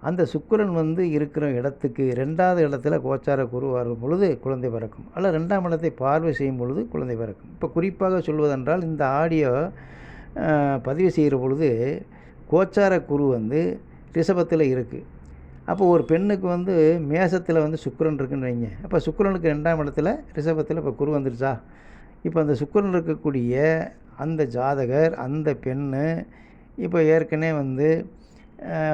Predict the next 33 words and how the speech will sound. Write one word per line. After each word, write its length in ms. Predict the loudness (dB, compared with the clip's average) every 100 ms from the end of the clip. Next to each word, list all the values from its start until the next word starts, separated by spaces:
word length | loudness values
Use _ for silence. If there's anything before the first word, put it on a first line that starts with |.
| 2
ஒரு 160 | 2 2 2
எட்டு 180 | 0 -4
மாதத்துக்கு 400 | -4 -4 -4 -4
முன்னாடி, 300 | -2 0 0
ஒன்பது 220 | 0 -2
மாதத்துக்கு 380 | -2 -2 -4 -4
முன்னாடி 300 | -4 -4 -4
கரு 180 | -4 -2
உருவாகியிருந்தா 600 | -2 -2 -4 -6 -8 -8 -8 -10 -16 -10
கண்டிப்பாக 520 | -6 -4 -4 -2 -2
இப்போ 260 | -2 -4 -6
வந்து 220 | -4 -6
குழந்தை 280 | -6 -6 -6
பிறக்கும். 540 | -8 -8 -8 -8 -10 -14
இப்போ, 160 | -8 -8
இப்போ 180 | -4 -4
குழந்தை 340 | -4 -2 0
பிறக்கிற 320 | 0 -2 -6
மாதிரி 240 | -4 -2 -2
அவங்க 200 | -2 -2
ஏற்கனவே 420 | -2 -4 -6 -4
அந்த 160 | -4
ஒன்பது 240 | -4 -4 -6
மாதத்துக்கு 300 | -6 -6 -6
முன்னாடி 220 | -4 -4
கரு 220 | -4 -4
உருவாகியிருக்கும். 520 | -4 -4 -4 -6 -12 -18 -20 -20 -20 -12
இது 160 | -8 -6 -8 -20 -20 -20 -16 -8
மேசத்தில் 580 | -4 0 0 2 0 0
சுக்கிரன் 460 | -4 0 0 0 -6 -8
இருந்தால் 580 | -8 -6 -4 -2 -2 -4 -10 -18 -20 -20 -20 -18 -8
அந்த 560 | -4 -2 0 0 0
கர்ப்பஸ்திரிக்கு 880 | -2 -6 -2 -4 0 0 -2 -2 -4